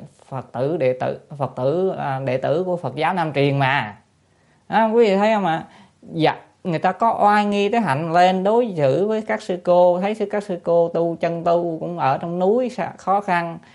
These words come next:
họ lên thì dân cúng, cúng dường, họ quỳ lại rồi vân vân, họ xá lễ rồi rất là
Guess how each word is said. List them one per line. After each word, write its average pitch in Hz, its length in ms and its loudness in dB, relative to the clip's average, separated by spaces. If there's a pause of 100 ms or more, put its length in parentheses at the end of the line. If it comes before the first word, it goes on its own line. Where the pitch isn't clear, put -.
(220)
họ 123 100 -8
lên 156 320 -2
thì 135 120 -4
dân 160 300 -4
cúng, 208 300 -2
cúng 202 280 -2
dường, 123 340 -2
họ 113 120 -10 (100)
quỳ 127 480 -2
lại 117 360 -6
rồi 131 120 -6
vân 151 200 -10
vân, 165 220 -4
họ 131 220 -6
xá 190 340 -6
lễ 139 400 -4
rồi 139 120 -8 (300)
rất 302 280 -4
là 123 420 -8